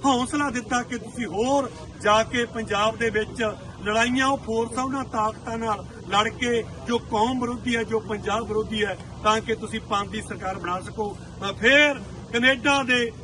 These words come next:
ਸਮੁੱਚੇ ਨੌਜਵਾਨਾਂ ਦਾ ਬਹੁਤ ਬਹੁਤ ਧੰਨਵਾਦ ਕਰਦਾ। ਜੇ ਨਾਂ ਲੈਣ ਲੱਗ ਜਾਈਏ ਤਾਂ ਕਾਫੀ ਨਾਂ ਹੋ ਜਾਣਗੇ, ਟਾਈਮ ਲੱਗ ਜੂ, ਕਿਉਂਕਿ ਅਗਾਂਹ ਵੀ ਮੀਟਿੰਗਾਂ, ਬਹੁਤ ਇਹ ਨੌਜਵਾਨਾਂ 'ਚ ਜੋਸ਼ ਹੈ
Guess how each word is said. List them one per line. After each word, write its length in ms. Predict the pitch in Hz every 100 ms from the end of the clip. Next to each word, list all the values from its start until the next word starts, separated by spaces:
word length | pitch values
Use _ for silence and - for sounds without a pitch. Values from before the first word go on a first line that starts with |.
| - -
ਸਮੁੱਚੇ 540 | 247 285 - 285 277
ਨੌਜਵਾਨਾਂ 680 | 254 226 226 220 220 220 220
ਦਾ 160 | 214 208
ਬਹੁਤ 640 | 180 208 240 233 233 214
ਬਹੁਤ 580 | 185 214 226 220 214 175 - - -
ਧੰਨਵਾਦ 440 | 240 214 208 233
ਕਰਦਾ। 420 | 233 220 214 214
ਜੇ 160 | 208 214
ਨਾਂ 300 | 190 190 202
ਲੈਣ 220 | 196 196
ਲੱਗ 160 | 202 185
ਜਾਈਏ 340 | 185 190 185 165 - -
ਤਾਂ 80 | 226
ਕਾਫੀ 420 | 208 240 262 262
ਨਾਂ 180 | 233 208
ਹੋ 140 | 202
ਜਾਣਗੇ, 280 | 190 202 214
ਟਾਈਮ 300 | 214 202 202
ਲੱਗ 160 | 202 185
ਜੂ, 200 | 202 208 - - -
ਕਿਉਂਕਿ 280 | 240 247 240
ਅਗਾਂਹ 260 | 208 220 254
ਵੀ 120 | 247
ਮੀਟਿੰਗਾਂ, 460 | 214 202 202 185 160 - -
ਬਹੁਤ 340 | 175 240 262
ਇਹ 100 | 247
ਨੌਜਵਾਨਾਂ 580 | 233 208 208 214 214 208
'ਚ 120 | 208
ਜੋਸ਼ 440 | 196 165 180 214 214
ਹੈ 180 | 208